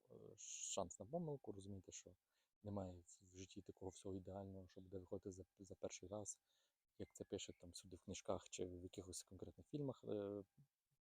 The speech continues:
показано. З-, ж-, будьте готовим до того, що вам потрібно от, е, свої помилки пропрацьовувати,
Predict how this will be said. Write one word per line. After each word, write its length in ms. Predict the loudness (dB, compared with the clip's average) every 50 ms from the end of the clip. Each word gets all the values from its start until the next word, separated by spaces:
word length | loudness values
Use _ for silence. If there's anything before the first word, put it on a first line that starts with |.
| _ _ _ _ _ _ _ _ 2
показано. 460 | 2 4 6 6 6 6 4 -2 -6 _ _ _ -20 -20 _ _ _ _ _ _ _ _ _ _ _ _ _ _ -2
З-, 140 | 2 2 2
ж-, 320 | 4 2 2 4 4 2
будьте 380 | 0 4 2 2 2 _ 4 4
готовим 340 | 4 10 10 10 10 10 4
до 80 | 4
того, 340 | 6 6 6 6 4 2 0
що 220 | -4 -6 -2 2
вам 140 | 4 4 4
потрібно 640 | 2 -2 -2 -2 -2 0 -2 -4 -4 -6 -8 -12 -16 -20 _ _ _ _ _ _ _ _ _ _ _ -6
от, 100 | -6 -6 _ -14 -10
е, 140 | -10 -8 -6
свої 520 | -8 -4 -2 -2 0 0 0 -2 -4 -6 -12 -18 _
помилки 300 | -8 -6 -6 -2 -2 -4
пропрацьовувати, 680 | -4 -4 -18 -8 4 6 6 8 8 6 4 0 -8